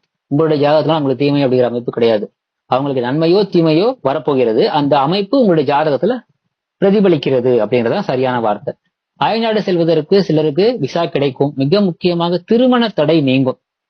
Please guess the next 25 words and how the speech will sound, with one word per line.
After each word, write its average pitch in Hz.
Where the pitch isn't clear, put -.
முதல் 160
திருமணம், 156
இரண்டாம் 147
திருமணம், 143
எல்லா 139
விஷயத்துக்கும் 139
இது 127
பொருந்தும். 123
மிக 180
முக்கியமாக 175
கடைசி 190
பலனாக 143
வந்து 143
பாத்தீங்கன்னா 131
ரேவதி 220
நட்சத்திரத்தில் 175
பயணிக்கக்கூடிய 147
காலகட்டத்துல, 117
அதாவது 131
புதன் 165
பகவான் 180
நட்சத்திரத்தில் 156
கா-, 135
சனி 151
பகவான் 160